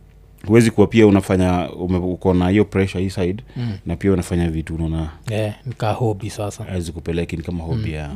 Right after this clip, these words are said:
Speaker 2: mm, mm.
Speaker 1: Ah.
Speaker 2: Oh, so ulienda up-, ukiishi wapi? Vile ulitoka huko?
Speaker 1: Ah, nilitoka katika, ah, siku ya kwanza hivi nimetoka hivi.
Speaker 2: Mm.
Speaker 1: Tukapatana na, kuna, kuna best yetu of course fulani, unajua kuna wale watu mtaani wenye,
Speaker 2: Mm.
Speaker 1: mnaona,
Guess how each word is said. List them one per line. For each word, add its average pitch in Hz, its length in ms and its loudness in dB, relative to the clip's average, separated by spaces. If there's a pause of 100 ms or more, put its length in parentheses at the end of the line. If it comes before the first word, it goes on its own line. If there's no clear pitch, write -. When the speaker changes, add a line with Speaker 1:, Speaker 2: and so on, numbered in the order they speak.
Speaker 2:
mm, 107 180 -6 (120)
mm. 104 180 -8 (100)
Speaker 1:
Ah. 76 680 -14
Speaker 2:
Oh, 147 580 0
so 190 300 8
ulienda 160 320 4
up-, - 120 -4
ukiishi 151 360 -2
wapi? 165 200 0 (260)
Vile 127 120 -2
ulitoka 135 340 -4
huko? 147 240 -6 (420)
Speaker 1:
Ah, 135 640 -8
nilitoka 117 340 -6
katika, 107 160 -8 (400)
ah, 101 500 -2 (160)
siku - 160 0
ya 127 40 4
kwanza 127 240 6
hivi 117 180 4
nimetoka 104 280 4
hivi. 82 340 2
Speaker 2:
Mm. 139 140 0 (380)
Speaker 1:
Tukapatana 113 680 4
na, 107 400 6 (260)
kuna, 127 180 6
kuna 123 320 4
best 117 200 0
yetu 127 140 0
of - 140 -4
course 98 260 0
fulani, 95 300 2
unajua 92 300 -2
kuna 104 200 0
wale 107 140 4
watu 90 180 -2
mtaani 95 380 0
wenye, 92 260 0 (200)
Speaker 2:
Mm. 135 260 -2
Speaker 1:
mnaona, 87 680 -2